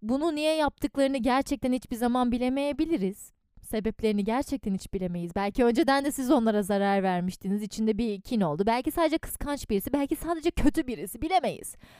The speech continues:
Ama size zarar veriyorsa bu kişi, ya onu hayatınızdan çıkaracaksınız ya da onun sözlerine karşı duyarsız olmayı öğreneceksiniz.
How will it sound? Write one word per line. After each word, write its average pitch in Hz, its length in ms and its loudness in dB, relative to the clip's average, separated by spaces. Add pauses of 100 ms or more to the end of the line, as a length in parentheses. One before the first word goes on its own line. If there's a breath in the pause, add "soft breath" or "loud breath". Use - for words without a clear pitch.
(960 soft breath)
Ama 440 200 0
size 320 220 2
zarar 330 400 4
veriyorsa 320 460 4
bu 190 60 -2
kişi, 214 480 -4 (540)
ya 381 140 6
onu 320 160 4
hayatınızdan 196 600 0
çıkaracaksınız 190 800 -4
ya 349 120 0
da 359 60 2
onun 359 140 -2
sözlerine 320 460 0
karşı 269 380 -2
duyarsız 208 480 0
olmayı 175 320 0
öğreneceksiniz. 160 800 -8